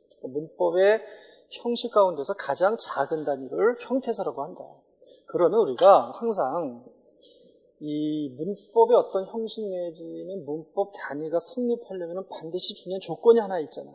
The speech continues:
그게 뭘까? 그러니까 문법 단위로서 예를 들어서 어떤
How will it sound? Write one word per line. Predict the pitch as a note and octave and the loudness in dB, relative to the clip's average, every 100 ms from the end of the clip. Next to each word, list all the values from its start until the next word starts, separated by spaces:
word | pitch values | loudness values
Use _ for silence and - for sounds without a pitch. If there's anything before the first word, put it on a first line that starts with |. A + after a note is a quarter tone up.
| - | -6
그게 | G#3 | 0
뭘까? | B3+ C3+ C3+ - - _ _ _ _ _ _ _ _ _ _ _ _ - | 0 -2 -10 -8 -12 _ _ _ _ _ _ _ _ _ _ _ _ -4
그러니까 | D#3 D#3 | -4 -2
문법 | F#3+ - B3 - | 0 8 8 8
단위로서 | - B2+ D3 F3+ F#3 F3 F#3+ | 0 2 4 2 -2 -2 -2
예를 | D#3 | -2
들어서 | C3+ - C#3+ | -4 -2 -2
어떤 | - F3 E3+ | 2 2 2